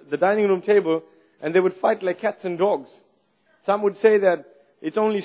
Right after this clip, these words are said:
sport, but the others would say, "No, it's more than that." You know, we can't support a tour, uh, from a country that, uh, segregated. I mean, there were Maoris that were not allowed to tour South Africa.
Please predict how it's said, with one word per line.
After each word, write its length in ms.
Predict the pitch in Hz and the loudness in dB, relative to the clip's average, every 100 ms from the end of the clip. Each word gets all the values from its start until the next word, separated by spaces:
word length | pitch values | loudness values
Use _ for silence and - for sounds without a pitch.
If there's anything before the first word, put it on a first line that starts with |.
| - | -6
sport, 300 | 233 240 139 - _ _ _ _ _ - | -2 -2 -2 -10 _ _ _ _ _ -6
but 140 | 170 | -4
the 60 | 196 | -2
others 320 | 196 233 202 | -2 -2 -2
would 140 | 185 196 | -4 0
say, 120 | 196 | 0
"No, 160 | 165 | 0
it's 120 | 196 156 | -4 -4
more 240 | 190 269 | -2 -2
than 180 | 190 123 | -2 -10
that." 160 | 104 - _ _ _ _ _ - | -14 -18 _ _ _ _ _ -8
You 60 | |
know, 80 | 175 | -6
we 100 | 208 | -6
can't 240 | 214 240 233 | -6 -6 -6
support 480 | 202 - 233 180 - 156 | -12 -2 2 2 0 -6
a 60 | |
tour, 540 | 151 - 226 180 120 127 _ _ _ _ _ - | -10 -10 -2 0 0 -6 _ _ _ _ _ -14
uh, 80 | 151 | -8
from 220 | 180 175 | -6 -6
a 80 | 165 | -8
country 420 | 196 196 175 180 | -8 -10 -12 -8
that, 260 | 156 151 147 147 | -4 -4 -4 -10
uh, 120 | 143 139 | -8 -2
segregated. 540 | 202 185 180 202 160 | -2 -2 0 0 0
I 60 | 170 | -4
mean, 120 | 180 | 2
there 100 | 208 | 2
were 80 | 202 | 4
Maoris 480 | 214 269 240 190 139 | 0 -2 -2 -6 -6
that 120 | 156 | -6
were 120 | 170 | -4
not 140 | 190 | -2
allowed 460 | 180 165 170 127 123 - _ _ _ _ | 0 2 2 0 -6 -18 _ _ _ _
to 80 | 160 | -14
tour 280 | - 208 190 | -4 -2 0
South 320 | 180 180 185 | 0 -2 -4
Africa. 320 | 156 131 107 | -8 -14 -14